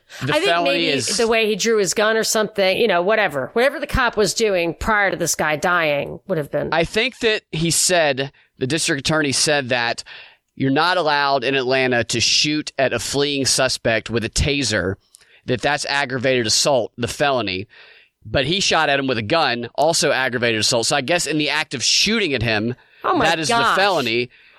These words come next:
Speaker 2: Wow.
Speaker 1: Which is that, that's, that's, I just
Speaker 2: Wow,
Speaker 1: now
Speaker 2: that
Speaker 1: listened
Speaker 2: is
Speaker 1: to the press conference, so
Speaker 2: twisted.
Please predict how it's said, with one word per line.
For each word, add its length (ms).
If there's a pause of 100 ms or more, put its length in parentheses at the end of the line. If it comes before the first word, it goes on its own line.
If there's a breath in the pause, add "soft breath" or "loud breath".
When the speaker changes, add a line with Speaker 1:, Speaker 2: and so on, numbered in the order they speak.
(220 soft breath)
Speaker 2:
Wow. 640
Speaker 1:
Which 120
is 40
that, 160
that's, 220
that's, 400 (200 loud breath)
I 120
just 260
Speaker 2:
Wow, 300
Speaker 1:
now 240
Speaker 2:
that 20
Speaker 1:
listened 320
Speaker 2:
is 60
Speaker 1:
to 40
the 40
press 240
conference, 440
so 180
Speaker 2:
twisted. 640